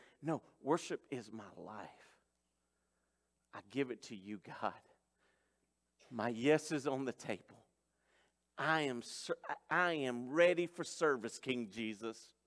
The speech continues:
I'm ready. It pleases. Listen to how Hebrews eleven verse six says, "Without faith it's impossible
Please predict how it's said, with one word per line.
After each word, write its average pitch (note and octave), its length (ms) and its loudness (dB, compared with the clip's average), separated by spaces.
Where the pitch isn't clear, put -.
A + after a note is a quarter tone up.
I'm G2+ 160 -12
ready. F#2 320 -10
It - 140 -8
pleases. A2+ 560 -2
Listen A#2+ 260 -6
to - 40 -4
how A#2 160 4
Hebrews F#2+ 540 -2
eleven G#2+ 400 4
verse G#2 220 -4
six - 240 -4
says, G#2 280 -2
"Without G#2+ 380 4
faith C#3 300 2
it's A2+ 200 -4
impossible G#2+ 1120 -4